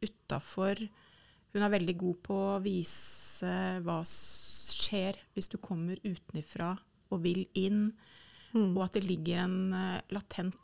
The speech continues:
Speaker 1: vold i det å beskytte det bestående,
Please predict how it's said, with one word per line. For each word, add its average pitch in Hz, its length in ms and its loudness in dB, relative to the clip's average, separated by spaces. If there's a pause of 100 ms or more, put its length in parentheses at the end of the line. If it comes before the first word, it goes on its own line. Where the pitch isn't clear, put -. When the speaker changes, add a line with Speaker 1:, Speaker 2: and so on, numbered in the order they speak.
(120)
Speaker 1:
vold 180 540 2
i 190 360 0 (360)
det 170 380 0 (240)
å 185 100 -2
beskytte - 800 2
det 185 140 -2
bestående, 170 840 0